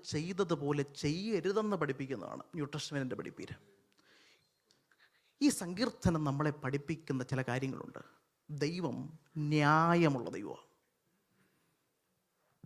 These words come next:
യഹോവ ന്യായത്തിന് വേണ്ടി മാത്രം നിൽക്കുന്ന ദൈവമാണ്. ന്യായം മാത്രം പ്രവർത്തിക്കുന്ന ദൈവമാണ്.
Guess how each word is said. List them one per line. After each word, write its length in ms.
യഹോവ 380
ന്യായത്തിന് 840
വേണ്ടി 280
മാത്രം 640
നിൽക്കുന്ന 300
ദൈവമാണ്. 300
ന്യായം 580
മാത്രം 540
പ്രവർത്തിക്കുന്ന 440
ദൈവമാണ്. 280